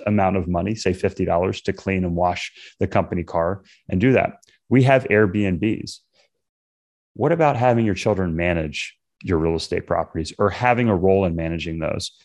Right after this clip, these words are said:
cleaning those? We pay, we pay cleaners somewhere between fifty and a hundred fifty dollars to clean our properties. You can also utilize your children in that capacity. They can have,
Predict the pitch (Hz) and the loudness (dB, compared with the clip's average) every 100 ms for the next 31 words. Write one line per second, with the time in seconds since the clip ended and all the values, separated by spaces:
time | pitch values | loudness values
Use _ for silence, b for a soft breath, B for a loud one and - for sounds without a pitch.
0 | _ - 127 113 92 85 60 - - b | _ -2 2 4 2 0 -2 -4 -8 b
1 | b b _ 107 - 117 104 - 107 113 | b b _ 0 4 2 2 2 2 2
2 | - 113 107 101 95 110 101 95 - 95 | 0 0 0 0 0 0 0 0 -2 -6
3 | 90 - 110 - 110 104 101 b b 98 | -4 -2 -2 2 2 2 0 b b -4
4 | 92 110 101 92 101 92 87 90 87 - | 0 2 2 0 0 2 2 2 0 -6
5 | 92 - 117 87 - 113 110 85 85 82 | -10 -4 -2 -2 0 0 0 -4 -6 -6
6 | - b b _ - 104 113 - 98 - | -12 b b _ -4 -2 -2 0 0 0
7 | 110 95 92 85 82 92 90 - 80 87 | 0 0 0 0 -4 -6 -8 -8 -6 -6
8 | 90 95 110 135 98 - 82 - 85 90 | -6 -4 -4 -4 -4 -4 -4 -6 -4 -4
9 | 98 90 85 85 | -2 -2 -2 -2